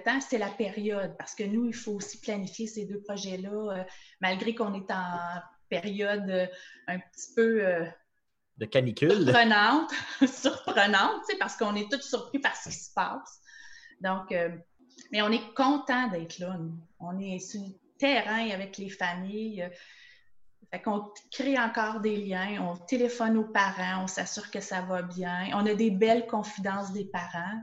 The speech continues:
Speaker 1: des enfants. Donc, euh, on, ça va, ça va bien. On est occupés, mais, euh, content de l'être.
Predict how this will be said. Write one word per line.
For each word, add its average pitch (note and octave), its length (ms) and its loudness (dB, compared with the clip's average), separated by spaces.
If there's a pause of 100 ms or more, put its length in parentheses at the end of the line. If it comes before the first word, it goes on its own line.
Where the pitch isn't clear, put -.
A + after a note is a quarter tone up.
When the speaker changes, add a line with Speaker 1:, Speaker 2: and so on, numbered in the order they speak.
Speaker 1:
des G3+ 340 0
enfants. F#3+ 500 -2 (760)
Donc, F#3 360 -2
euh, F3 500 -2
on, E3 240 -6
ça - 260 0
va, A3+ 100 4
ça - 400 0
va C#4+ 140 6
bien. A3+ 440 2
On F#3 100 0
est G3+ 140 6
occupés, C#4 500 4 (720)
mais, F#3+ 480 0
euh, E3+ 320 0 (160)
content G3 340 0
de F#3 80 2
l'être. D3+ 640 -4